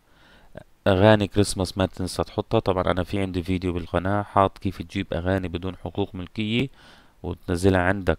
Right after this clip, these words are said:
على الكريسماس، آه، عن، على التطبيق مع إض-، اضافة هدول الصور. انا الحمد لله يعني خلال يومين بالكتير بكون نزلت التطبيق على جوجل بلاي عن الكريسماس، لانه ما عاد في وقت،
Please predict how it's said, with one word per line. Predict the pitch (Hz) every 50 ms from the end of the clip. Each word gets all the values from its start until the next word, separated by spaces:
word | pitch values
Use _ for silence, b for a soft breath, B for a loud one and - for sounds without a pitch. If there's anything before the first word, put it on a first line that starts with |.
| - -
على | - 80 80 95 98 87 82 - - _ - -
الكريسماس، | - 78 - - 98 113 - - 127 143 151 - - - -
آه، | 95 95 90 87 87 85 - - 76
عن، | 78 82 82 82 80 78
على | 78 82
التطبيق | 85 - - 82 82 - - 123 151 - - _ - b b b b b b b b b b b b b b b b _ _ _ _ _ _ _ -
مع | 90 87 85
إض-، | 85 85 87 92 - -
اضافة | 90 87 92 92 90 - 92 92
هدول | 90 85 85 85 92 95 92 90
الصور. | 87 - - 113 113 113 107 98
انا | 92 90 90
الحمد | 87 85 - - - 98 95 95
لله | 95 90 90 85
يعني | 82 78 76 78 80
خلال | - 92 92 95 90 90 92 90
يومين | 92 90 95 98 98 95
بالكتير | 90 92 92 - - 104 92
بكون | 90 85 - - 90 87
نزلت | 85 82 90 87 -
التطبيق | 90 87 - 87 - - 92 92
على | 85 85
جوجل | 87 90 90 92 90 87
بلاي | 82 87 92 92
عن | 90 87 85
الكريسماس، | 80 80 - 104 117 117 - 120 127 123 120 - - - -
لانه | 78 76 80 82 82 82 82 80 78 80 80
ما | - 80
عاد | 85 87 87
في | - -
وقت، | 90 87 90 - - 151 - - -